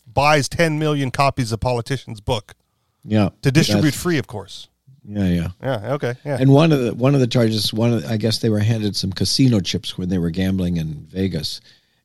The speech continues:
Speaker 2: and, uh, they cashed 'em in for twenty-two thousand dollars worth of, uh, of, um, you know, casino chips that they were handed by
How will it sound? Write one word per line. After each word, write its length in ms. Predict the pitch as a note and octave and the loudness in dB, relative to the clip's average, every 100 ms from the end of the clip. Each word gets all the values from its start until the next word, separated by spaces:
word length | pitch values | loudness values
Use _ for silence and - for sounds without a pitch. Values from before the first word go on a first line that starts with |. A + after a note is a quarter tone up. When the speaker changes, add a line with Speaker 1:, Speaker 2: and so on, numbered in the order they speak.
| - | -8
Speaker 2:
and, 380 | F#2 F2 F2+ E2+ | -4 -2 -2 -2
uh, 220 | E2+ D#2+ - - - - - | -4 -4 -6 -8 -12 -18 -18
they 220 | F#2 F2 | -10 -6
cashed 360 | - G#2 G2+ G2 | 0 0 0 0
'em 100 | F#2 | 0
in 200 | F#2 F#2 | 0 -2
for 160 | F#2 | -8
twenty-two 500 | - A2+ G2+ F#2+ G#2 | -4 -2 -2 -2 -4
thousand 400 | F#2+ F#2+ F2+ F#2 | -2 -4 -2 -2
dollars 380 | F2 F2+ E2+ - | -2 -2 -4 -6
worth 200 | F2 - | -8 -8
of, 300 | D#2 G2+ - - | -10 -12 -20 -14
uh, 260 | - - F2+ - _ _ _ _ _ | -10 -10 -12 -14 _ _ _ _ _
of, 320 | F2+ E2 D#2+ | -4 -4 -2
um, 320 | E2 D2+ C#2+ - _ _ - | -2 -2 -4 -8 _ _ -16
you 120 | G2+ | -10
know, 80 | D#2 | -8
casino 460 | - - B2+ A#2 F2 | -4 0 2 2 0
chips 460 | - D#2 - - | -2 -6 -8 -10
that 100 | F#2 | -4
they 80 | G2 | -2
were 100 | D#2+ | -2
handed 480 | D#2+ F2+ A2 F#2+ D#2 | -2 0 2 2 -2
by 320 | D2+ D#2 D#2 | -4 -6 -8